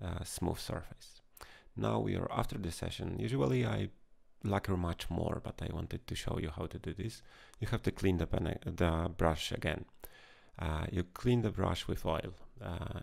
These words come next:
in this case, it's, it's rapeseed oil, and I dip the brush, uh, the hake, in oil, work it on the surface for several seconds, uh, then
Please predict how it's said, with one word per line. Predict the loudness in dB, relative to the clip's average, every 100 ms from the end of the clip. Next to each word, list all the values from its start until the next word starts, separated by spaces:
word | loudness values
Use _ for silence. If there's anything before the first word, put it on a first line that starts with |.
| -6
in | -4
this | -4 -2
case, | -2 -2 -2
it's, | -8 -10 -14 -10
it's | -10 -10 -12 -2
rapeseed | 0 0 0 0
oil, | 2 4 2 0 -8 -20 -8
and | -4 -2 -2 -4 -6
I | -6 -4 -4 -6
dip | 0 2 2 -4 -8 -6
the |
brush, | -2 2 2 2 -2 -6 -12 -10
uh, | -6 -4 -4 -6
the | -6
hake, | -2 -2 0 0 0 -2 -10 -20 -20 -20 -4
in | 0
oil, | 2 2 2 0 -2 -8 -20 -20 _ _
work | 4 4 4
it | -2
on | -2
the | -2
surface | 0 0 0 -2 -4
for | -2 -2
several | -2 -4 -4 -2 -4
seconds, | -4 -4 -2 -4 -6 -10 -20 -20 -20 _ _ -10
uh, | -6 -4 -4 -4 -4 -6 -10 _ -8
then | -2 0 0 -2 -2 -4